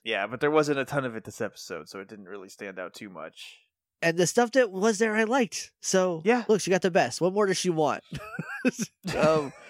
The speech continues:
Speaker 2: uh, and then M V P, I kinda wanna give it to Toby.
Speaker 1: I'm gonna give it to Madison.
Speaker 2: Okay.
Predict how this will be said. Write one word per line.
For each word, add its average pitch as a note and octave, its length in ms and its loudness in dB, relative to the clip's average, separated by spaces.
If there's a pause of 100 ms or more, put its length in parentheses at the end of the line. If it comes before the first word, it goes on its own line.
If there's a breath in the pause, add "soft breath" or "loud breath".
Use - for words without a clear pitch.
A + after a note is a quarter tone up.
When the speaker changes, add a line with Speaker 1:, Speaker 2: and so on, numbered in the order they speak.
(560 loud breath)
Speaker 2:
uh, E3 340 4
and F3 160 2
then F3+ 440 2
M G3+ 160 2
V G#3 180 2
P, A#3 600 0 (360)
I F#3 140 4
kinda F#3 260 4
wanna C3+ 160 2
give B2 220 2
it G#2+ 80 -2
to G2 60 -10
Toby. G2+ 600 -4 (1120)
Speaker 1:
I'm - 100 -8
gonna D3+ 160 2
give B2 120 -2
it G#2+ 60 -10
to G#2 80 -10
Madison. F2+ 720 -8 (560)
Speaker 2:
Okay. A#2+ 640 -2